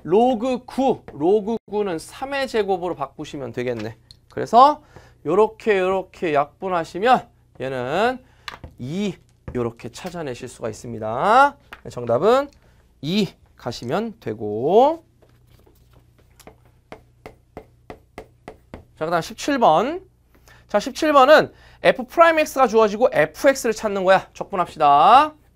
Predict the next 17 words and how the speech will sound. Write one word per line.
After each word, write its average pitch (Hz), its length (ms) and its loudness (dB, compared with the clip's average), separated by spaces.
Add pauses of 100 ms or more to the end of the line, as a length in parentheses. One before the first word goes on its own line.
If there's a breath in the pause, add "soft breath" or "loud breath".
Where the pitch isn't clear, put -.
(500 soft breath)
자, 190 240 4
에프엑스는 233 640 -2 (760)
F 170 160 -4
프라임 247 320 2
X가 202 320 2
육 240 200 -6 (100)
X 196 300 -6
제곱이니까 208 1040 0
얘는 135 260 -6
이 160 200 -6
X 180 320 -10
세제곱으로 233 1120 -2
적분이 160 420 -10
되고, 139 400 2 (340 loud breath)
마이너스 233 600 2
이 165 160 -4
엑스는 247 520 -4